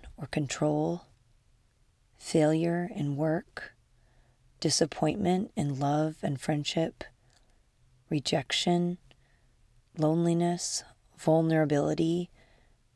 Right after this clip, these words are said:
Weakness? Sickness? Death?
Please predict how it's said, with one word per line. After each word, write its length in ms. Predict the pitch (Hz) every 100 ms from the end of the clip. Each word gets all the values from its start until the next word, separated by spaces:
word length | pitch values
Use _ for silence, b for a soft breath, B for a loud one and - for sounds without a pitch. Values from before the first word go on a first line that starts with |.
| _ _ _ _ _
Weakness? 840 | - 143 - 180 175 185 - - - _ _ _ _ _ _ -
Sickness? 1000 | - - 143 - 160 170 - - - - _ _ _ _ _ _ _ _ _ _ _
Death? 520 | - 147 185 - -